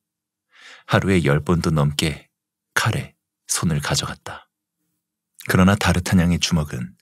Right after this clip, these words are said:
끝내 어느 누구의 턱으로도 날아가지 않았고 칼도 칼집에서 나오지 않았다.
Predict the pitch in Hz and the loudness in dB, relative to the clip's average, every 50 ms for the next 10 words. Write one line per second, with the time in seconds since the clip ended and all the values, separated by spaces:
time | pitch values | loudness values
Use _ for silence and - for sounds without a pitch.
0 | _ _ 85 80 80 76 76 73 71 - 69 76 80 82 85 87 80 78 76 78 | _ _ 0 0 2 2 0 0 0 2 2 2 4 4 2 2 2 0 0 0
1 | 82 80 76 - - - 78 80 76 73 73 170 170 151 - 127 127 135 69 143 | 0 0 0 -2 -6 -6 -4 -4 -4 -4 -4 -4 -2 -2 -2 -2 0 -2 -2 -2
2 | 135 - - 82 64 123 - - - - - 101 - - _ _ _ _ _ _ | -4 -2 0 -2 -2 -2 -4 -6 -8 -8 -8 -8 -8 -8 _ _ _ _ _ _
3 | _ _ _ - - - - _ - - - 104 90 85 - 67 64 - - _ | _ _ _ -18 -18 -18 -18 _ -6 -2 0 0 0 0 -2 -6 -6 -8 -12 _
4 | _ _ _ _ - - 95 87 - - 151 156 - 202 190 151 127 131 135 131 | _ _ _ _ 0 2 2 2 2 0 -2 -2 0 2 2 2 2 0 -2 -4
5 | - - - 127 123 - - - - - - - | -4 -4 -4 -4 -4 -6 -8 -10 -12 -14 -14 -14